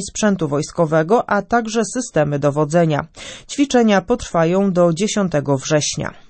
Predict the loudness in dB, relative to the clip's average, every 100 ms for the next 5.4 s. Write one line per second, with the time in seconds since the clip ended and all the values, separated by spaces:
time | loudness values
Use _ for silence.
0 | -20 -20 _ _ _ _ _ -20 -20 -20
1 | -20 -20 -2 2 4 6 6 4 2 2
2 | -2 0 0 2 2 2 0 2 2 2
3 | 2 2 4 2 2 0 -2 -2 -4 -4
4 | -4 -2 -2 -2 0 -2 0 0 0 2
5 | 0 0 -2